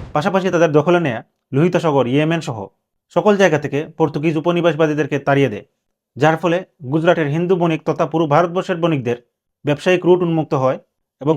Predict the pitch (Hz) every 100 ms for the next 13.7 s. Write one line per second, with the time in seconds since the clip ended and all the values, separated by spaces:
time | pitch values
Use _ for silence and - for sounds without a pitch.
0 | 151 165 180 185 180 180 175 190 185 185
1 | 170 156 156 143 175 180 180 160 147 147
2 | 151 151 139 151 - - 139 165 165 170
3 | 170 165 147 143 139 135 - - _ _
4 | _ _ _ _ - 160 160 202 208 175
5 | 147 156 180 180 165 160 147 131 190 _
6 | _ _ _ - 160 170 175 175 139 170
7 | 165 165 165 165 160 160 147 131 - _
8 | - 135 143 147 147 139 127 131 95 -
9 | _ _ _ _ 147 156 180 190 156 160
10 | 175 196 185 139 - _ _ _ - 151
11 | 175 180 180 175 165 127 131 156 135 135
12 | 139 127 117 - - _ _ _ _ -
13 | 139 147 143 175 190 196